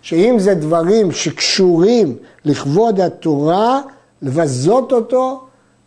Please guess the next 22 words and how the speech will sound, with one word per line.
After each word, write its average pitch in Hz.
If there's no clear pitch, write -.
אז 220
בזה 160
הוא 202
לא 226
ימחל 214
לו, 220
כי 156
זה 190
נקרא 190
ביזיון 175
התורה. 131
הרמב״ם 190
מחלק 180
בין 190
אם 165
זה 175
דברים 160
בפרהסיה, 190
ובין 185
אם 185
זה 165
דברים 180